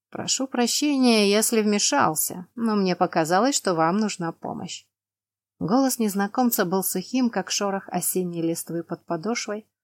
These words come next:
а сам он худощавым. Русые волосы, впалые щеки, но что меня удивило, так это притороченная к поясу книга.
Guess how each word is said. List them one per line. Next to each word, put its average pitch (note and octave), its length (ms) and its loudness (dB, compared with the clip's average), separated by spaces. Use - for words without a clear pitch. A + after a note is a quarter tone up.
а G3+ 100 -4
сам D4+ 220 2
он C4 100 6
худощавым. G#3 800 0
Русые F3+ 440 0
волосы, G3+ 420 0
впалые F#3 400 0
щеки, A3+ 420 -2
но G3+ 120 2
что D4+ 180 0
меня A3+ 320 6
удивило, G3 520 4
так F3+ 220 -2
это G3 200 0
притороченная F3+ 840 0
к - 120 -20
поясу F3+ 440 -4
книга. F#3 560 -6